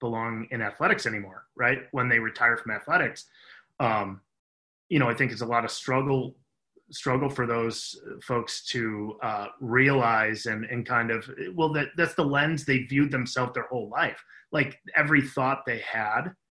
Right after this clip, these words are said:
was through the lens of how will this affect this one thing, right? So, so you really have to be terribly focused, and often that, that, uh, leads to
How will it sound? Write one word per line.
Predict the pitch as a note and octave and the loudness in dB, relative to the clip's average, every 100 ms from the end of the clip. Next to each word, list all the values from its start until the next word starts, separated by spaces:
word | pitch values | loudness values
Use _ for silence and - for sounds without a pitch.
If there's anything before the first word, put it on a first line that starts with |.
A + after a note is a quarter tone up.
| _ _ _ - | _ _ _ -2
was | C3+ C3+ C3+ B2 A#2 - - | 4 6 6 4 0 -8 -8
through | - E3 | 0 2
the | C#3+ B2+ | 4 4
lens | B2 C3 C3+ | 4 4 4
of | B2 A2+ | 0 0
how | - C3+ C#3 | 4 4 6
will | C3+ | 4
this | B2 C3 - | 4 2 0
affect | A2+ - B2+ A#2+ - A2+ | -6 0 0 0 -2 -4
this | A#2 - | -4 -4
one | G2+ A2 A2+ G#2 G2 - | -6 -2 -2 -4 -6 -2
thing, | C3+ - - _ _ _ - | -2 -4 -16 _ _ _ -4
right? | A#2 A2+ C3 - _ _ _ - | 0 0 0 -8 _ _ _ 0
So, | F3+ C#3 A#2 - - _ _ _ _ - | 4 6 4 0 -14 _ _ _ _ -6
so | C3+ | 0
you | B2 | 2
really | B2 F#3+ D#3+ | 2 4 6
have | C#3+ C#3 | 6 4
to | |
be | B2+ | 0
terribly | C3 B2 A#2 | 2 2 2
focused, | A2+ A#2 A2 A2+ - | -4 -4 -4 -6 -6
and | A#2 | -4
often | A2+ B2 B2 A2+ | -2 -2 -2 -2
that, | G#2+ - _ _ - | -2 -6 _ _ -4
that, | C3+ A2 - - | -2 -2 -4 -6
uh, | C#3 G#2 G2 - | -2 -2 -4 -4
leads | C3 A#2+ A#2 - | -2 -2 -4 -4
to | A#2+ | -4